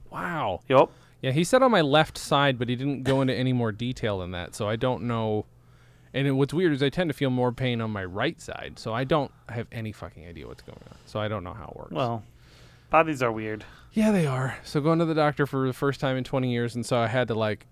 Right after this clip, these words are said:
Speaker 1: ask him every question I had. I had the longest list. I'm like, "Okay, I think I have sleep apnea. Okay, I think I have this. I think I have this. I think I have this." He was a very nice doctor, 'cause he could have been like, "Okay, okay, okay, okay, okay."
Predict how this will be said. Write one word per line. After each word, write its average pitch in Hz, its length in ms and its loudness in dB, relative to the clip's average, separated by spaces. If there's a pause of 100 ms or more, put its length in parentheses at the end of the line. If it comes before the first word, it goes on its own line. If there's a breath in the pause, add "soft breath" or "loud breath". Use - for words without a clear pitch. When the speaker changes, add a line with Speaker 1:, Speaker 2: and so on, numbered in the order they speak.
Speaker 1:
ask 110 300 -4
him 113 300 -2 (300)
every 135 360 2
question 131 360 2
I 117 100 -2
had. 117 240 0
I 117 100 2
had 117 220 -2
the 110 80 -2
longest 107 560 0
list. 104 200 -2
I'm 107 80 -4
like, 110 160 -4
"Okay, 147 400 2
I 139 40 2
think 135 180 0
I 160 40 6
have 151 100 4
sleep 151 240 2
apnea. 135 400 2
Okay, 139 280 0
I 131 40 2
think 139 200 -2
I 143 60 2
have 139 160 0
this. 131 300 0
I 131 60 -6
think 127 180 -6
I 139 80 2
have 139 180 2
this. 127 240 0
I 127 60 -2
think 131 200 -4
I 135 40 2
have 131 180 0
this." 123 220 -2
He 143 80 -2
was 123 100 0
a 120 60 -2
very 117 220 2
nice 117 180 -2
doctor, 104 520 -2
'cause 107 200 -6
he 120 100 -4
could 117 160 -2
have 101 80 -8
been 98 120 -2
like, 95 160 -6
"Okay, 127 280 -4
okay, 95 100 -10
okay, - 0 -
okay, - 180 -18
okay." - 680 -20